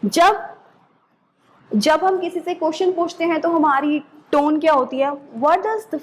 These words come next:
film, what time does the film start? तो जब हम किसी से क्वेश्चन पूछते हैं तो शायद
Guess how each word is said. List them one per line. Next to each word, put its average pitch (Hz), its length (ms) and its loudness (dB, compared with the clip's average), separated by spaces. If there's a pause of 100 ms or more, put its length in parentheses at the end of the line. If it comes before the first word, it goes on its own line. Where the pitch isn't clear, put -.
(100)
film, 277 200 4 (460)
what 302 400 2 (280)
time 330 320 4
does 330 180 -2
the 294 100 2
film 247 240 0
start? 180 340 -6
तो 233 60 -18
जब 254 120 -10
हम 285 120 -6
किसी 302 320 -2
से 330 160 -4
क्वेश्चन 311 380 0
पूछते 247 340 -4
हैं 240 100 -2
तो 320 120 -2
शायद 247 440 0